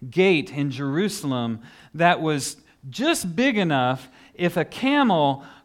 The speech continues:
crawled through on his knees, he could get through. And, and when the city was, was in trouble, they'd shut all the gates except for this one little easily defensible gate, and it was called the Eye of the Needle. Has anyone heard that?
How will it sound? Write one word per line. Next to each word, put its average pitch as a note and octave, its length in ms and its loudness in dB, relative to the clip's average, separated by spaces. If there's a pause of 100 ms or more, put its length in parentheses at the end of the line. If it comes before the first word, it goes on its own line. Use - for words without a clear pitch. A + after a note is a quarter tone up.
crawled B3+ 520 6
through A#3 320 0
on F#3+ 180 2
his C3+ 220 -2
knees, C#3+ 840 -2 (240)
he G3 160 -4
could E3 240 -6
get G#3 320 2
through. D#3 420 -2 (320)
And, D#3 320 -2
and D3+ 240 -2
when E3 200 -2
the C#3+ 80 -2
city A3+ 420 -2
was, F#3 420 -4
was D3 440 -4
in C#3+ 200 -6
trouble, G3 580 0 (220)
they'd C#3+ 220 -2
shut G#3+ 300 2
all G#3 160 8
the F#3 100 -2
gates F3+ 360 -2
except F3+ 300 -4
for E3 100 -6
this C#3 220 -4
one F#3 300 -2
little F3+ 300 -2
easily F3 460 -6
defensible F3 600 -6
gate, E3+ 420 -4 (280)
and F3 160 2
it A#3 100 4
was A3+ 160 -2
called F#3+ 340 2
the D3+ 200 0
Eye A3 240 4
of G3 180 0
the F3 80 -2
Needle. D3+ 440 -2
Has E3+ 200 -2
anyone D4 360 2
heard G#3+ 320 4
that? A#3+ 420 2